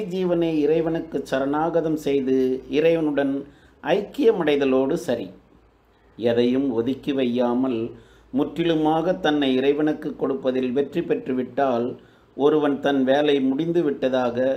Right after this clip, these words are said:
எல்லாம் நிறைவேறி விட்டதாக கருதினான். ஆனால் நமது வேலை அங்குதான் தொடங்குகிறது. நாம் சொல்வது இல்லை,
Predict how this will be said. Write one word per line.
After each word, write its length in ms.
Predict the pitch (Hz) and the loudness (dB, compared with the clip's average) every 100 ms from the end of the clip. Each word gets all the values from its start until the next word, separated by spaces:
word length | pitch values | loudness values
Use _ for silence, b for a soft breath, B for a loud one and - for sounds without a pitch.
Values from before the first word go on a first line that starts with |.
| - - 110 | -6 -12 -4
எல்லாம் 500 | 113 127 127 135 151 | -2 0 0 -2 -4
நிறைவேறி 640 | 131 127 151 165 180 180 160 | -2 0 2 2 2 2 0
விட்டதாக 640 | 135 - 127 120 113 156 | -2 -2 0 0 0 -2
கருதினான். 640 | - 117 104 107 104 107 107 - - _ _ _ - | -2 -2 -2 -4 -6 -8 -10 -16 -20 _ _ _ -10
ஆனால் 540 | 104 117 117 117 120 123 B B B B | -2 2 2 2 0 -4 B B B B
நமது 480 | 104 120 139 160 175 | -2 0 2 2 2
வேலை 380 | 139 135 131 131 127 | 2 4 4 2 0
அங்குதான் 540 | 117 123 131 135 147 | -2 -2 0 0 -2
தொடங்குகிறது. 720 | 127 123 127 120 117 110 120 160 170 - b b 110 | -2 -2 -2 -2 -2 -2 0 -2 -4 -10 b b -2
நாம் 300 | 123 123 120 | 0 2 0
சொல்வது 540 | - 135 156 170 170 151 | -2 -2 0 0 0 0
இல்லை, 340 | 120 117 117 | 2 2 2